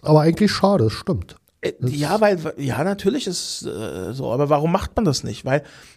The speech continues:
Speaker 2: guck mal, wir, wir reden jetzt schon seit, äh, über zwanzig Minuten, äh, reden wir darüber,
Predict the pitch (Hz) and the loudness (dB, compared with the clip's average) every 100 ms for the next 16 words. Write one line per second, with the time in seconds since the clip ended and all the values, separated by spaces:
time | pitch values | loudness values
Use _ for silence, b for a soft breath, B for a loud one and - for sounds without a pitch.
0 | - 190 170 175 143 107 127 143 151 156 | -4 -2 -2 -4 -6 -16 -12 -4 -2 0
1 | 185 190 185 175 165 165 - _ - 156 | -2 -2 -4 -4 -2 -4 -8 _ -6 -2
2 | 160 185 190 185 175 180 165 151 156 180 | 4 4 4 0 -4 -4 -4 -2 -2 -4
3 | 196 226 247 B B B - 165 175 190 | -4 -6 -8 B B B -2 2 2 4
4 | 190 175 165 185 190 190 | 4 2 4 2 4 0